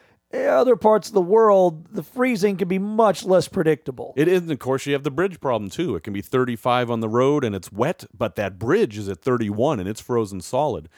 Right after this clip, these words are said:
Speaker 2: This technology could warn you and say, "Hey, you're driving on ice now. Don't be a jerk."
Speaker 1: And now we have something to champion, 'cause until I saw this video, I didn't think about it.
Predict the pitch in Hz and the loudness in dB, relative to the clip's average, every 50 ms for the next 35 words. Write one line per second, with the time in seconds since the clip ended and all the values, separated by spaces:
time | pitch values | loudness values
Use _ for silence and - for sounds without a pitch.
0 | _ _ _ - 160 160 - - - - 120 - - 123 127 160 196 151 101 78 | _ _ _ -4 -4 -4 -4 -8 -8 -10 -10 -6 -2 -2 0 0 0 -2 -4 -6
1 | 73 71 73 85 - - 107 101 98 95 135 220 277 254 156 101 85 80 80 80 | -10 -16 -16 -14 -10 -10 -10 -10 -4 0 2 2 2 2 0 -4 -6 -6 -8 -10
2 | 80 - 104 95 90 87 131 196 160 90 - - _ _ _ - 123 110 143 165 | -12 -10 -8 -8 -6 -4 -4 -4 -4 -4 -6 -12 _ _ _ -10 -4 0 2 2
3 | 208 220 226 202 175 - - 156 160 - - 104 90 87 101 107 120 135 - 139 | 2 2 0 0 0 -2 -2 -4 -4 -4 -8 -10 -10 -10 -8 -8 -10 -10 -8 -10
4 | 131 117 101 - 120 113 82 - - _ _ _ 202 208 226 254 269 262 254 254 | -10 -10 -8 -4 -4 -4 -4 -6 -12 _ _ _ 4 6 6 6 8 8 6 6
5 | 233 - - - 247 247 208 - 240 226 202 208 160 - - 226 240 247 240 175 | 4 2 2 2 2 2 2 0 -2 -2 -2 -4 -4 -2 0 4 4 4 2 2
6 | 190 170 160 160 156 - 180 180 170 190 175 151 - 202 208 214 220 214 180 - | -2 -4 -4 -4 -2 -2 -2 2 2 0 0 0 0 0 2 4 4 2 2 2
7 | 202 202 208 190 196 175 151 160 160 190 196 208 190 165 151 - - - _ _ | 2 2 4 4 2 0 -2 -2 -4 -2 2 4 4 4 4 2 -2 -16 _ _
8 | _ _ - 185 190 208 208 185 160 - 220 220 196 - 175 143 160 135 131 - | _ _ 2 4 4 6 4 2 2 2 0 0 2 0 0 0 0 -4 -4 -8
9 | - | -14